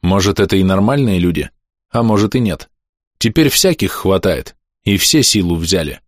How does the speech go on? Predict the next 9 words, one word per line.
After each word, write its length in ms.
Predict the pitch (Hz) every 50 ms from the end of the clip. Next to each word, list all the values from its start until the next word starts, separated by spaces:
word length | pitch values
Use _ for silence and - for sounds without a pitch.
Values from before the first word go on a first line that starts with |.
| _ _ _ _ _ _ _ _ _ _ _ _ _ _ _ _
А 140 | - 104
прояснить 600 | 90 - 113 120 127 127 123 - 180 214 226 - -
их 140 | 95 - -
суть 320 | - - 92 85 - - _ _
только 280 | - 110 107 - 117
на 120 | 113 117 110
собственной 540 | - 120 104 - - - 113 113 120 127
шкуре 320 | 127 - - 180 170 143 101
возможно. 540 | 92 92 85 87 90 87 82 80 80 78